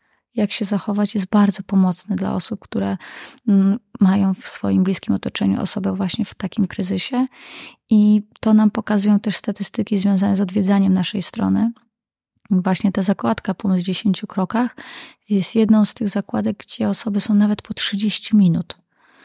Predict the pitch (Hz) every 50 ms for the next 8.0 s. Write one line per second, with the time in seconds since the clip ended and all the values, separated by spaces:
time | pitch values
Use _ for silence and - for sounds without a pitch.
0 | - - - _ _ _ - 214 196 196 196 196 196 196 196 196 196 196 240 -
1 | - 202 196 196 190 196 196 - - 214 208 175 175 196 196 196 202 202 196 -
2 | 202 185 190 185 - 190 - - 185 - 190 185 185 180 180 180 185 170 - -
3 | - 214 185 185 196 190 185 185 180 180 202 185 180 190 185 185 185 - - 190
4 | 196 - - 226 208 208 202 202 202 196 185 - - - - - - _ - 208
5 | 185 185 185 185 190 190 170 - - - 196 185 185 185 190 247 - 196 180 180
6 | 180 180 - - 190 - - 196 190 - - 202 185 180 170 - 196 190 - -
7 | 226 214 208 - - 202 196 190 - - 202 180 190 190 185 180 196 196 185 185